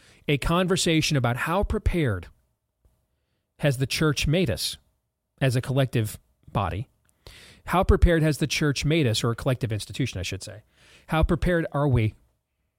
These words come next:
by our churches for the fight that we're in right now?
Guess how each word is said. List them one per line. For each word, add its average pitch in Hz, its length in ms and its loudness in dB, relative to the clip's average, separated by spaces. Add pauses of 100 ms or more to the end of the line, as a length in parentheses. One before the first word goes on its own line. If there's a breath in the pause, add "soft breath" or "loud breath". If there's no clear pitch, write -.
(120)
by 127 140 0
our 120 100 2
churches 120 540 -4 (500)
for - 120 -6
the 117 80 -4
fight 127 260 0
that 123 80 -4
we're 107 140 -4
in 98 120 -4
right 85 160 -10
now? - 180 -14